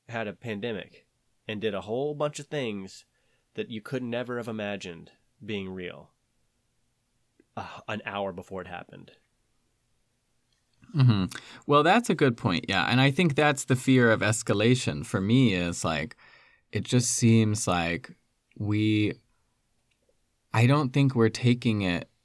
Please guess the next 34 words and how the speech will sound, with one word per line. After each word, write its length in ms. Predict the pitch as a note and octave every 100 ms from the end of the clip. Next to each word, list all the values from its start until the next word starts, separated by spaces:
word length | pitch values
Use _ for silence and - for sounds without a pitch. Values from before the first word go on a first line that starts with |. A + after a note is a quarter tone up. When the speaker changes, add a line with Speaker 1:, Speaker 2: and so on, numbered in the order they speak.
| _
Speaker 2:
seriously 960 | - - - A2 B2 D3+ D3 - D#3 D#3
enough. 500 | D3+ D3+ D3+ - - _ _
Like, 420 | G#2 G2 F#2 - - _ _ _ _ _ _
and 180 | B2 C#3+
this 140 | F3
is 120 | D#3+
the 80 | B2+
point, 400 | C3 B2+ A2+ - - -
uh, 320 | F2 C#2+ -
Tim 240 | - A2+
Dillon 300 | G#2 A2 C3+
has 180 | G#2 -
made, 520 | D#2 D2+ C#2 C#2 - _ -
which 260 | G2 -
is, 160 | F#2+ -
like, 320 | F#2+ F2+ - _ _ _ _
I 100 | C3+
Speaker 1:
Shout 120 | A#2+
Speaker 2:
don't 40 | A2+
Speaker 1:
out 60 |
Speaker 2:
know 100 | C#3+
Speaker 1:
Tim 80 | C#3
Dillon. 100 | A2+
Speaker 2:
why. 400 | G#2+ G#2+ B2+ C#3 - _ _ _
What? 220 | G2 A#2+ - _ _ _ _ _
Speaker 1:
<laughs> 500 | - C3 C3+ - C#3
I 60 |
said, 160 | C#3 A2+
"Shout 220 | C#3+ C3
out 140 | B2
Tim 180 | - A#2
Dillon." 240 | A2+ A#2 A2+
Speaker 2:
Oh, 160 | G#2
yeah. 200 | G2 B2